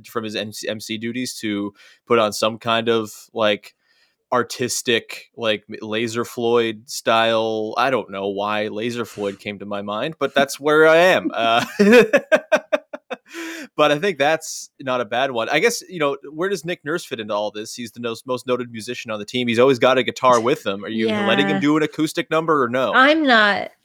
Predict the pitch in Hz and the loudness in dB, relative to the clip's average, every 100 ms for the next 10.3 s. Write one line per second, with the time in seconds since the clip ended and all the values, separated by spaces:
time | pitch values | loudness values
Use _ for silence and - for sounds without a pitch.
0 | _ 220 214 214 214 220 208 202 - 208 | _ -4 -4 0 0 2 2 -2 -8 -8
1 | 196 180 185 180 - _ _ - 208 208 | -6 -6 -10 -12 -16 _ _ -12 -8 -4
2 | 196 196 185 185 180 185 175 - - - | -4 -4 -6 -8 -12 -12 -12 -14 -16 -18
3 | - _ 196 196 190 208 196 196 202 190 | -20 _ -8 -6 -6 -4 -2 0 -2 -4
4 | 185 185 196 185 196 190 - 190 202 208 | -6 -10 -10 -10 -10 -12 -12 -14 -14 -14
5 | 220 220 202 190 190 180 180 175 175 180 | -8 -6 -6 -8 -8 -10 -12 -12 -12 -6
6 | 208 226 220 - _ - - _ 196 196 | 0 2 2 -2 _ -20 -20 _ -6 -4
7 | 190 202 196 208 202 190 190 - 185 185 | -2 -2 0 -2 -4 -6 -6 -4 -4 -4
8 | 180 - 180 190 226 247 254 254 254 247 | -8 -10 -8 -4 -2 0 0 0 -2 -6
9 | - _ _ _ _ _ _ - 190 185 | -12 _ _ _ _ _ _ -14 -12 -10
10 | 196 185 185 | -12 -12 -16